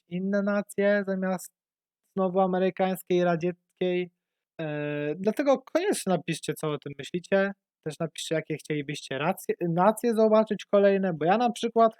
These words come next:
stawiałbym na polską i myślę, że francuską. Takie chciałbym zobaczyć.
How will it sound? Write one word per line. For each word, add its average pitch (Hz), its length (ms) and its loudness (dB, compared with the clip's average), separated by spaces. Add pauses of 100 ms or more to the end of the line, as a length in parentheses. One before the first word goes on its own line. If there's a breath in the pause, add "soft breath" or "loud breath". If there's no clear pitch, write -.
(180)
stawiałbym 165 560 2
na 151 360 -4 (440)
polską 233 560 6 (200)
i 180 240 -2
myślę, 180 360 0
że 160 120 -2 (100)
francuską. 175 640 -2 (380)
Takie 214 200 2
chciałbym 156 320 -4
zobaczyć. 202 540 -2